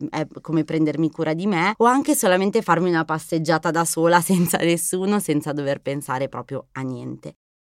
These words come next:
L'ultimo, così, pensiero che volevo un po' condividere è, ehm, che, ehm, su, rispetto al carico mentale, io ho dovuto e sto facendo un lavoro gigantesco sul senso di colpa.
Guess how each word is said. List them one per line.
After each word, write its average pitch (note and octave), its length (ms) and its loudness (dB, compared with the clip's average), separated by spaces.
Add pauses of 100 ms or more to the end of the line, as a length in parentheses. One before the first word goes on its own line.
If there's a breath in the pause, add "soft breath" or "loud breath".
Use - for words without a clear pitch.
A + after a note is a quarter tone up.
(540)
L'ultimo, E3+ 680 0 (1300)
così, D3+ 340 -6
pensiero D#3 580 -4
che D3+ 300 -6
volevo D#3+ 320 -2
un E3+ 120 -2
po' E3+ 140 -4
condividere F3 880 -4
è, D3+ 100 -10
ehm, D#3 640 -6 (120)
che, - 300 -6 (260)
ehm, D3+ 760 -12 (160)
su, D#3 440 -8 (180)
rispetto E3+ 420 -6
al D#3+ 100 -4
carico F3+ 360 -4
mentale, F3 640 0
io G3+ 200 6
ho E3+ 140 4
dovuto E3+ 640 -2
e D#3+ 160 2
sto F3+ 400 0
facendo D#3+ 640 -2
un D#3 240 0
lavoro D3+ 540 -2
gigantesco D#3+ 800 -4
sul D3 260 -8
senso C#3 340 -6
di C#3 140 -8
colpa. C3+ 600 -4